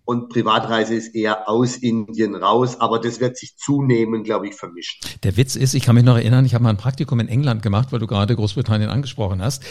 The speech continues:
Speaker 2: Und wir sind dann auch mal zum, zum Geschäftsessen gegangen. Witzigerweise, äh, der Engländer möchte ja ungern mit seiner eigenen Küche punkten, deswegen waren wir dann tatsächlich vor vielen, vielen Jahren schon beim Inder essen. Also, so schließt sich der Kreis. Ist ganz
Speaker 1: Nee,
Speaker 2: faszinierend zu sehen.
Speaker 1: absolut. Und, und wir wissen alle aus der, aus der, aus,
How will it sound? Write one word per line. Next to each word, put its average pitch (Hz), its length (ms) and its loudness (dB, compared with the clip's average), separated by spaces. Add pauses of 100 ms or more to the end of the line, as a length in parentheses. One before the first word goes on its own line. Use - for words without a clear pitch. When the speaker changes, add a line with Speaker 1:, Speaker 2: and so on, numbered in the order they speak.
(240)
Speaker 2:
Und 127 140 4
wir 127 80 6
sind 135 160 6
dann 135 160 4
auch 117 80 4
mal 117 180 4
zum, 113 300 2
zum 123 160 0
Geschäftsessen 110 580 0
gegangen. 104 380 2
Witzigerweise, 131 760 4 (560)
äh, 143 100 -6
der - 160 0
Engländer 131 480 4
möchte 123 320 2
ja - 40 4
ungern 139 300 4
mit 120 120 4
seiner 104 200 2
eigenen 113 260 2
Küche 160 260 0
punkten, 160 360 0
deswegen 127 380 2
waren 98 160 6
wir 110 80 6
dann 107 180 2
tatsächlich 117 540 0
vor 107 160 0
vielen, 175 360 0
vielen 131 260 2
Jahren 104 200 2
schon 123 140 0
beim 107 120 2
Inder 101 280 -2
essen. - 180 -6 (380)
Also, 120 240 2 (140)
so 120 160 2
schließt 135 240 2
sich 143 120 0
der 139 140 0
Kreis. - 520 -6 (880)
Ist 117 160 0
ganz 127 220 -2
Speaker 1:
Nee, 143 60 8
Speaker 2:
faszinierend 123 300 4
zu - 120 -6
sehen. - 180 -12 (220)
Speaker 1:
absolut. 135 460 2
Und, 143 240 -4
und 143 200 0
wir 135 140 2
wissen 131 180 -2
alle 117 400 -2
aus 110 200 -4
der, 110 260 2
aus 113 140 -2
der, 110 160 0
aus, 104 160 -6